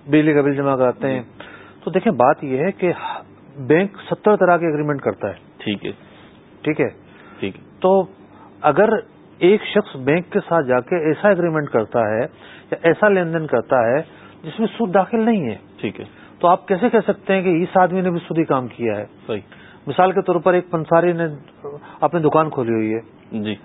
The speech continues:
Speaker 1: ایک حکیم آتا ہے اور وہ اس سے کوئی چیز لے جاتا ہے،
Speaker 2: ٹھیک۔
Speaker 1: اور وہ جا کر دوا بناتا ہے،
Speaker 2: جی۔
Speaker 1: دوسرا چیز آ-، دوسرا شخص آتا ہے، وہ جا کے ان جڑی بوٹیوں سے زہر بناتا ہے،
Speaker 2: ٹھیک۔
Speaker 1: تو اب حکیم کا قصور تو نہیں ہے نا؟ ہاں، حکیم کو اگر پتا ہے کہ اس نے زہر بنانا ہے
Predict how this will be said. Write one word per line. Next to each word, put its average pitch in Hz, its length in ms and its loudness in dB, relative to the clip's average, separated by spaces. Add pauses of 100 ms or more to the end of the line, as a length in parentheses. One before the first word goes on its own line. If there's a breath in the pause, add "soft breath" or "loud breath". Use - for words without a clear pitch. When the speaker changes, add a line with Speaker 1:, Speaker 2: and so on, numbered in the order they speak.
(180)
Speaker 1:
ایک 180 200 0
حکیم 170 320 0
آتا 165 300 4
ہے 170 100 6
اور 165 140 4 (240)
وہ 160 460 2 (320 loud breath)
اس 151 140 -8
سے 190 80 4
کوئی 175 160 2
چیز 170 200 0
لے 127 120 4
جاتا 113 340 2
ہے، 113 80 -4 (360)
Speaker 2:
ٹھیک۔ 101 140 -10 (960 loud breath)
Speaker 1:
اور 165 120 4
وہ 180 160 4
جا 170 120 4
کر 170 140 0
دوا 123 220 4
بناتا 139 420 0
ہے، 120 120 -4 (340 loud breath)
Speaker 2:
جی۔ 104 180 -10
Speaker 1:
دوسرا 175 280 4
چیز 190 200 0
آ-، 175 80 4
دوسرا 175 440 0
شخص 180 260 -2
آتا 165 340 4
ہے، 160 80 0 (420 loud breath)
وہ 180 140 4
جا 180 180 4
کے 185 240 0 (320)
ان 202 180 2
جڑی 165 460 2
بوٹیوں 170 340 0
سے 151 160 2
زہر 120 260 4
بناتا 143 400 2
ہے، 123 120 -2 (320 loud breath)
Speaker 2:
ٹھیک۔ 104 160 -6 (100)
Speaker 1:
تو 185 80 2
اب 190 120 2
حکیم 131 300 -4
کا 175 100 2
قصور 165 240 -2
تو 190 120 0
نہیں 196 140 0
ہے 170 60 0
نا؟ 180 100 -6 (600 loud breath)
ہاں، 175 180 2
حکیم 139 260 -6
کو 180 80 2
اگر 160 140 2
پتا 151 360 0
ہے 151 80 2
کہ 151 80 -6
اس 156 120 -10
نے 151 60 -6
زہر 127 200 0
بنانا 113 420 -4
ہے 143 120 -6